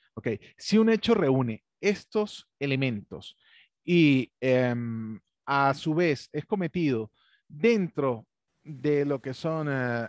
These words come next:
eh, los elementos telemáticos o elementos desarrollados con la parte informática, podemos desde el punto de vista, eh, pedagógico, eh, académico, hablar de delitos informáticos.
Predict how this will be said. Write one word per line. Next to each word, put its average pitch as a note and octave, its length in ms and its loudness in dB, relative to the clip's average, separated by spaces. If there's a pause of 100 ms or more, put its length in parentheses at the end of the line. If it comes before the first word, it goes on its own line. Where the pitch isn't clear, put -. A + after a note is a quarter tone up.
(100)
eh, A#2+ 280 -4
los B2+ 140 -2
elementos D3+ 560 -4
telemáticos C#3 800 -4
o B2+ 160 -2
elementos C#3+ 420 -4
desarrollados C#3+ 760 -2
con C#3 120 -8
la C3 80 -6
parte C#3+ 260 -2
informática, E3 640 -2
podemos D#3 520 0
desde C3+ 120 -4
el A#2+ 80 -8
punto D#3+ 300 -6
de C3+ 80 -2
vista, D#3 420 0 (340)
eh, A#2 540 -2 (240)
pedagógico, E3+ 1120 0 (320)
eh, A#2+ 420 -4
académico, F#3+ 680 2
hablar C#3+ 280 4
de E3 80 0
delitos C#3+ 340 -6
informáticos. C#3+ 840 -8